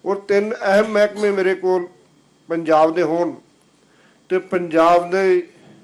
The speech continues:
ਬੀਜੇਪੀ ਦੇ ਸਟੇਟ ਦੇ ਪ੍ਰਧਾਨ ਕਹਿ ਰਹੇ ਹੋਣ ਕਿ "ਮੈਂ ਤੇ ਜਾਣਦਾ ਨਹੀਂ ਮੁੰਡੀਆਂ ਕੌਣ,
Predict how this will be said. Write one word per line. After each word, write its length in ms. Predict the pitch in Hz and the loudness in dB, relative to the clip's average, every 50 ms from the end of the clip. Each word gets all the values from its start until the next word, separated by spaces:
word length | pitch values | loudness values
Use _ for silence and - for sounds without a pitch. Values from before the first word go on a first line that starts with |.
| _ _ _ _ _ _ _ _ _ _ _ _ _ _ _ _ _ _ _ _ _ _ _ _ 135 | _ _ _ _ _ _ _ _ _ _ _ _ _ _ _ _ _ _ _ _ _ _ _ _ -12
ਬੀਜੇਪੀ 500 | 139 165 170 170 196 196 196 196 202 190 | -10 -6 -2 0 2 2 2 0 -2 -2
ਦੇ 140 | 180 185 175 - - _ _ _ _ _ - _ _ _ _ - _ _ _ _ _ _ _ _ _ _ _ | -2 -2 -2 -2 -6 _ _ _ _ _ -20 _ _ _ _ -20 _ _ _ _ _ _ _ _ _ _ _
ਸਟੇਟ 320 | _ - 160 175 180 185 | _ -4 -2 -2 0 0
ਦੇ 120 | 190 196 | 0 0
ਪ੍ਰਧਾਨ 520 | 196 - 202 180 165 170 160 165 180 180 175 | -2 -2 -4 -2 0 0 2 2 2 0 0
ਕਹਿ 200 | - 185 185 180 | 0 0 2 2
ਰਹੇ 100 | 180 175 | 2 0
ਹੋਣ 280 | 160 165 165 147 139 127 - _ _ _ _ _ _ _ _ _ _ _ _ _ _ _ _ _ _ | 0 -2 -4 -4 -8 -12 -18 _ _ _ _ _ _ _ _ _ _ _ _ _ _ _ _ _ _
ਕਿ 100 | - 175 | -10 -8
"ਮੈਂ 280 | 175 165 160 160 165 160 | -4 -2 0 0 0 0
ਤੇ 120 | 160 170 | -2 -6
ਜਾਣਦਾ 380 | 156 151 151 143 143 143 147 160 | -6 -4 -4 -2 -2 -2 -2 -2
ਨਹੀਂ 120 | 160 160 | -2 -4
ਮੁੰਡੀਆਂ 320 | 151 151 143 143 143 147 143 | -4 -6 -8 -6 -6 -8 -8
ਕੌਣ, 280 | 143 135 131 127 127 | -8 -8 -8 -8 -10